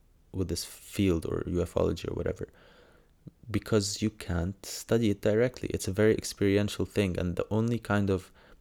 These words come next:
direct evidence we have, you know, not direct evidence, but the only, only leading factors we have to show us that these things have happened are stories of people,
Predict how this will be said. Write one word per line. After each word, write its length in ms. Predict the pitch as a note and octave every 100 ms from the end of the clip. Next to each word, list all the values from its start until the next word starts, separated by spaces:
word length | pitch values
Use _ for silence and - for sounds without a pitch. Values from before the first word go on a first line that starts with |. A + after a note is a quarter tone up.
| -
direct 400 | F#2 G2 G#2 -
evidence 460 | G2 G2 F#2 -
we 80 | F2+
have, 440 | F2 E2+ - G#2 - _ _ _ _
you 140 | F2
know, 280 | F2 F#2 G#2+ G#2+ _ _ - _ _ _ _ _ _ _
not 240 | - G#2 -
direct 340 | F2 E2+ F2
evidence, 460 | - G2+ - E2+ -
but 220 | - -
the 60 | -
only, 420 | G2 F#2+ E2+ - _ _ _ _ _ _ _ _ _ _ _ - - G2+ -
only 280 | A#2 C3
leading 400 | A2+ G#2+ G#2 F#2+
factors 580 | F2 - F#2 G2 F#2 F2
we 100 | F2
have 280 | F2+ F2+ -
to 100 | -
show 260 | - F#2 F#2
us 260 | F2 -
that 240 | - - -
these 200 | F2+ -
things 220 | F#2+ F2+
have 140 | D#2
happened 340 | - - - F#2+
are 120 | -
stories 420 | - - E2+ F2
of 160 | F#2+ -
people, 320 | A2 - -